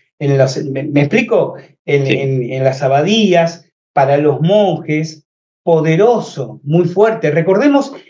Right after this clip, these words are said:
Speaker 1: no es casual que el mismo momento, pero estamos hablando de una ventana de poquísimos años,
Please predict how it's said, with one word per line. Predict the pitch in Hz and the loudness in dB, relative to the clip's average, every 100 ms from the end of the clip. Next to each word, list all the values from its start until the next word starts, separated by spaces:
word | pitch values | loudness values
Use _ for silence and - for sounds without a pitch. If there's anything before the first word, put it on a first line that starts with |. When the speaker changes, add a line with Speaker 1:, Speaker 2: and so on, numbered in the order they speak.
| _ | _
Speaker 1:
no | 403 | -2
es | 381 | 0
casual | - - - 185 131 127 139 143 - _ _ | -2 -4 0 0 0 0 -2 -6 -16 _ _
que | - 214 | -2 2
el | 208 226 | 2 2
mismo | 359 302 - 190 | 2 2 2 2
momento, | 170 190 214 - 202 - | 2 2 0 0 -2 -2
pero | 170 170 170 - | -2 -4 -6 -14
estamos | - 294 320 | -4 -2 0
hablando | 190 226 214 | 0 0 0
de | |
una | 151 | 0
ventana | 135 131 208 233 175 | -2 -2 -2 0 0
de | 139 | -2
poquísimos | - - 175 - 131 - | -6 -10 -8 -4 -4 0
años, | 170 143 127 - | 0 2 0 -4